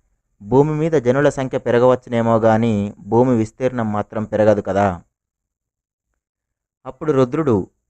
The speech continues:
అంటే శివుడు, సంహార కార్యం మొదలుపెట్టాడు. ఈ సంహార కార్యక్రమంకి ఆయన పూనుకున్నది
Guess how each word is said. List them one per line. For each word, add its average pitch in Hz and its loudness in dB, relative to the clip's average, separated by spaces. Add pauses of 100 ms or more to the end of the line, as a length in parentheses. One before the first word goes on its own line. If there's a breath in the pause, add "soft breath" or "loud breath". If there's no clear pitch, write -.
(420)
అంటే 117 -4
శివుడు, 110 -2 (840)
సంహార 131 -4
కార్యం 131 -2
మొదలుపెట్టాడు. 110 -2 (600)
ఈ 139 -6
సంహార 139 -4
కార్యక్రమంకి 127 -4 (140)
ఆయన 120 -2
పూనుకున్నది 123 -4